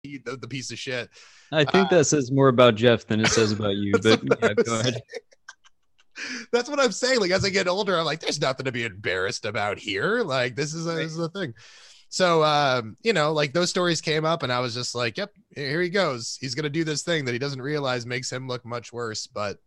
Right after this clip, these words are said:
Speaker 1: overall, it was cool. Like, she had to learn how to make a Moscow Mule, which apparently is my parents' drink of choice these days. And which is great 'cause it's vodka based,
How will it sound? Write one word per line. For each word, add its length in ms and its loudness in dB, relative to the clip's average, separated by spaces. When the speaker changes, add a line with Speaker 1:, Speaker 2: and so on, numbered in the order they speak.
Speaker 1:
overall, 320 4
it 40 0
was 140 -6
cool. 300 -4
Like, 240 -6
she 120 -4
had 80 0
to 60 -4
learn 160 0
how 60 0
to 60 -4
make 140 -2
a 40 -8
Moscow 440 -2
Mule, 300 -2
which 160 -6
apparently 380 -6
is 80 -10
my 100 -8
parents' 420 -8
drink 300 -8
of 100 -12
choice 320 -6
these 220 -10
days. 420 -8
And 560 -6
which 140 -6
is 100 -8
great 280 -4
'cause 140 -12
it's 120 -16
vodka 340 -4
based, 480 -10